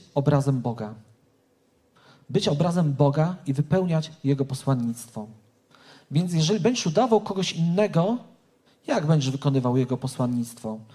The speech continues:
jeżeli do tego nie zostałeś powołany? Wiecie, wczoraj mieliśmy, y, ten koncert, w którym miałem okazję,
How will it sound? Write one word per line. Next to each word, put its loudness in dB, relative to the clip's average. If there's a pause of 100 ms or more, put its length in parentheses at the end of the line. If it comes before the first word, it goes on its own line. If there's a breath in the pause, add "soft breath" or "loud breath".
(140 soft breath)
jeżeli 0
do 0
tego 0
nie 0
zostałeś -2
powołany? -4 (1200 soft breath)
Wiecie, 2
wczoraj 2
mieliśmy, 2
y, 4
ten 0
koncert, -2
w -16
którym 0
miałem 2
okazję, 0